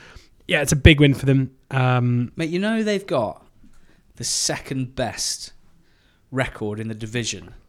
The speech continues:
Speaker 2: for open play X G against since Marty Cifuentes took charge. Second best in the division.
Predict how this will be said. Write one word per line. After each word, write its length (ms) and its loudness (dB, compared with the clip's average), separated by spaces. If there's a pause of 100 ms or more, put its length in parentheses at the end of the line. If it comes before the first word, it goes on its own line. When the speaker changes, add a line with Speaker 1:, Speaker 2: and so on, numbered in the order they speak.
(480)
Speaker 2:
for 540 -8
open 340 -6
play 320 -6
X 240 -12
G 180 -10
against 680 -12 (240)
since 320 -12
Marty 300 -8
Cifuentes 840 -12
took 240 -16
charge. 400 -18 (180)
Second 440 -6
best 180 -6
in 80 -6
the 80 -6
division. 680 -6